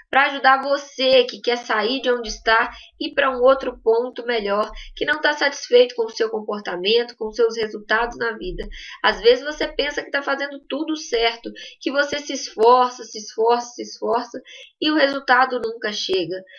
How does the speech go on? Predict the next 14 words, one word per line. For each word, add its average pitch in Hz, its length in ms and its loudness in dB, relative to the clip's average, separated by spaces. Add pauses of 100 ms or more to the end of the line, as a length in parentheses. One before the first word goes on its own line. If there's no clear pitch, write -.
(140)
porque 262 200 -2
às 262 200 2
vezes 262 200 4
te - 120 -6
falta 240 480 2 (120)
algo 226 460 4
que 226 140 -2
ainda 208 320 -4
você 202 240 -10
não 190 160 -10
sabe 190 340 -6
o - 40 -16
que 185 280 -2
é, 180 60 -10